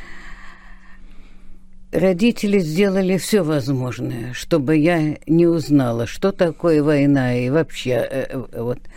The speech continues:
старались, что могли сделать. Но когда была, появилась возможность, они хотели уйти от войны, потому что они пережили Первую мировую войну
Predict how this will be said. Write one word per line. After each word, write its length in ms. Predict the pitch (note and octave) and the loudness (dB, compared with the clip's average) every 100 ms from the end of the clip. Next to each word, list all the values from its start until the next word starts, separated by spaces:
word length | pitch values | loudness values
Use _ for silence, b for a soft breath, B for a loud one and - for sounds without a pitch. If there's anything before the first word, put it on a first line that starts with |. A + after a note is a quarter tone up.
| B F3+ F3 E3+ D3 | B -14 -12 -12 -10
старались, 800 | - - D3 E3 F3+ D#3+ - - - | -4 2 2 2 0 0 -2 -12 -12
что 260 | - - | -8 0
могли 400 | D3 C3+ C#3+ D3+ | 2 2 2 2
сделать. 560 | C#3+ A2 A#2+ A#2+ B2+ - | 2 0 -4 -4 -6 0
Но 240 | E3+ E3 - - - - - - - - | 2 2 -2 -16 -18 -18 -16 -16 -18 0
когда 400 | G3+ D3+ D#3 D#3+ | 0 2 2 2
была, 440 | B2+ C#3 C3+ B2+ - B B B B - - | 0 0 0 -2 -6 B B B B -16 -2
появилась 640 | D3 D3 D3+ D3 C3+ C3 | 4 6 6 6 2 2
возможность, 840 | C#3+ C3+ E3 F#3 A2+ C3 - - - B B B B B B B - - - - - | 0 2 0 0 2 0 0 -10 -16 B B B B B B B -16 -16 -14 -16 -2
они 320 | D#3+ E3+ G#3 | 0 2 0
хотели 540 | F3 E3+ D3+ F#3+ E3+ F3 | 0 0 0 0 2 4
уйти 340 | F3+ - F3 | 2 2 0
от 200 | D3+ - | 0 0
войны, 440 | B2+ A#2+ A2+ A2+ G#2 - | -2 -2 -2 -6 -8 -16
потому 380 | - D3+ D#3+ D#3 | -2 2 4 2
что 180 | - D#3+ | 2 2
они 400 | E3 F3+ D#3+ - B B B - | 4 2 0 -2 B B B -6
пережили 800 | F3 F#3 E3+ F3 E3+ C3+ B2 B2 | -2 0 0 2 2 2 -2 -4
Первую 640 | - F#3 D#3 D#3 D#3+ C3+ D#3 | 0 0 4 4 4 2 2
мировую 640 | D#3 D#3+ D3+ D3 D3+ C#3+ | 4 4 4 4 4 4
войну 420 | C#3+ C#3 C#3 B2+ | 4 6 6 4